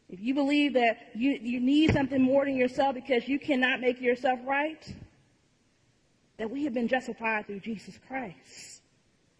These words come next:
And God sees us no matter what we do. The scripture says nothing can separate us from God. So no matter what you've done, no matter what you will do, God will always love us.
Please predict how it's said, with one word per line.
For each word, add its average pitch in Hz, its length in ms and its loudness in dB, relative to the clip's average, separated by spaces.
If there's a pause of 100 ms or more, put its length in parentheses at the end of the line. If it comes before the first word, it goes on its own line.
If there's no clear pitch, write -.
(1040)
And 185 140 -12
God 254 360 -2
sees 269 440 -4
us 185 360 -2
no 196 160 -6
matter 320 440 -2
what 294 200 -2
we 285 100 -8
do. 254 140 -6
The 240 100 0
scripture 294 280 -10
says 262 480 0 (320)
nothing 330 540 2
can 311 440 2
separate 285 500 0
us 277 100 0
from 247 180 -12
God. 277 380 -2 (1300)
So 269 120 0
no 269 140 2
matter 302 320 2
what 277 220 -2
you've 262 180 -6
done, 277 320 2
no 262 80 2
matter 269 240 2
what 240 220 -2
you 240 120 -6
will 285 240 0
do, 285 280 -2
God 262 360 0
will 247 200 -2
always 269 560 -2
love 247 300 0
us. - 500 -8